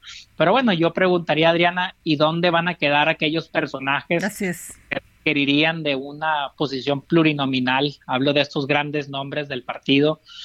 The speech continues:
Speaker 1: pues para que
Speaker 2: Y esos
Speaker 1: representen al
Speaker 2: tam-, exacto.
Speaker 1: movimiento de la cuatro T, ¿no? En, tanto en
Speaker 2: Ese.
Speaker 1: diputados como en el Senado.
Speaker 2: Preguntas que a ver si se, se responden en, eh, de aquí al veinticinco de septiembre,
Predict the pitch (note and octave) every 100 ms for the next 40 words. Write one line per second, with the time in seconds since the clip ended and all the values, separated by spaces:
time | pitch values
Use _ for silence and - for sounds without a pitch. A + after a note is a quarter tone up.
0 | - _ - A2+ - B2 A#2+ - A#2+ A#2
1 | A#2 - C3+ B2 C3+ C3+ A#3 A3 D3 C#3+
2 | G#3 F#3+ G3+ G3 - G#3+ A3 G#3 - -
3 | D#3+ D3 - - D#3 - D#3 - D3+ C#3+
4 | C#3 D3 D3+ B2+ G3+ _ - D3 F#3 C#3+
5 | - C3+ C#3+ - _ E3+ - - D#3 C#3+
6 | C3 A#2+ - B2+ B2 A#2+ - A#3+ C4 C#4
7 | F4+ F4+ D#4+ C#4+ - B3+ A#3 G#3+ G#3 G3+
8 | G3+ A#3 A3+ B3+ A3 G#3 G#3+ F#3+ F3+ F#3
9 | F#3 - G3 G3+ G3+ - C4 B3+ B3 G#3
10 | F#3+ F3 D3+ - G3 G3+ G#3+ F3+ F3 F3
11 | - A#3 A3 A3 G3+ G3 G3+ - A#3+ A#3+
12 | A#3 G3 F#3+ F3+ - F#3+ F3+ D#3 C#3